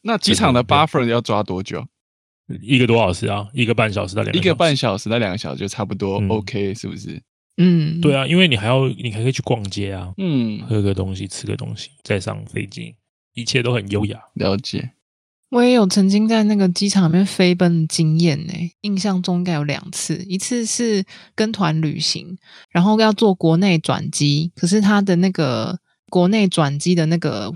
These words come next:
Speaker 3: 位置离很远。
Speaker 2: 登机门不一样。
Speaker 3: 对，登机门离超级远。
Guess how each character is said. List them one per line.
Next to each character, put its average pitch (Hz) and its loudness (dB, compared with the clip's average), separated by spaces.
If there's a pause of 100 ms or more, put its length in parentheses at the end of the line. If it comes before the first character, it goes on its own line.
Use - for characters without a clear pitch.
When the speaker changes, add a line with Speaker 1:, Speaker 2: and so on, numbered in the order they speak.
(280)
Speaker 3:
位 175 4
置 175 -12 (100)
离 156 0
很 - 8
远。 135 6
Speaker 2:
登 165 4
机 127 6
门 - 2
不 104 -2
一 95 -6
样。 95 -6 (100)
Speaker 3:
对， 175 2
登 196 2
机 190 0
门 156 0
离 151 -2
超 156 0
级 - -6
远。 156 -14